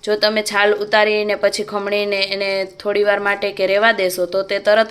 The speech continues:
કાળી પડવા માંડશે. એટલે આપણે દૂધીની છાલ ઉતારી, તેને ખમણી અને તરત જ તેને શેકવા લઈ લેશું, બાકી તે કાળી પડવા માંડે છે. એટલે આ વાતનું ધ્યાન રાખવું. અને હવે આપણે તેને પાંચેક મિનિટ માટે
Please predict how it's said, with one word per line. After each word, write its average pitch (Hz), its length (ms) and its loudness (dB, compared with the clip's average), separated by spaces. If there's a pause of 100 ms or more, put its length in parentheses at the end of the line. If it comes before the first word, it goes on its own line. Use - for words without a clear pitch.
કાળી 190 300 2
પડવા 170 300 2
માંડશે. 170 320 -2 (840)
એટલે 196 180 -2
આપણે 196 260 2
દૂધીની 220 420 0
છાલ 208 320 2
ઉતારી, 226 400 2
તેને 202 160 -2 (100)
ખમણી 220 320 0 (100)
અને 196 200 -2
તરત 233 260 2 (120)
જ - 140 -12
તેને 196 260 -4
શેકવા 202 380 0
લઈ 196 180 2
લેશું, 165 340 -2 (480)
બાકી 196 300 -2
તે 208 60 0 (100)
કાળી 202 280 2
પડવા 175 320 2
માંડે 170 220 -2 (100)
છે. 208 100 0 (1500)
એટલે 185 160 -4 (120)
આ 202 120 2
વાતનું 190 360 -2
ધ્યાન 214 280 0
રાખવું. 180 380 -2 (720)
અને 196 140 -2 (100)
હવે 190 240 2
આપણે 202 300 -2
તેને 196 200 -2 (1400)
પાંચેક 196 420 -4
મિનિટ 190 300 -6
માટે 208 240 0